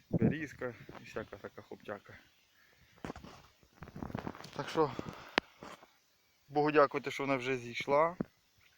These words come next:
Але дай би дощу, то було б ще більші сходи. Вона мала би зійти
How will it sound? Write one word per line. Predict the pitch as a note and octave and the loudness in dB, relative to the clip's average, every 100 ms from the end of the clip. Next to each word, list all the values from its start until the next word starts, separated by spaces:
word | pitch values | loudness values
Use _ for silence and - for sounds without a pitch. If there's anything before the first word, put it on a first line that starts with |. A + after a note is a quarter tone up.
| _ _ _ - - _ - | _ _ _ -20 -20 _ -6
Але | C3 C3+ | -2 2
дай | C#3+ C#3+ | 2 2
би | C#3 | 0
дощу, | C3 B2 - D3 | -2 -6 -8 -8
то | B2+ | -8
було | B2 C3+ | -8 -6
б | |
ще | - C3+ | -2 -2
більші | A#2 A2+ A#2 | -4 -8 -10
сходи. | - A#2 A2 A2 | -8 -8 -6 -6
Вона | A#2+ | -6
мала | C3+ C3+ B2+ | -4 -2 -2
би | B2 | -4
зійти | A#2+ A#2+ C3 B2 | -8 -6 -4 -4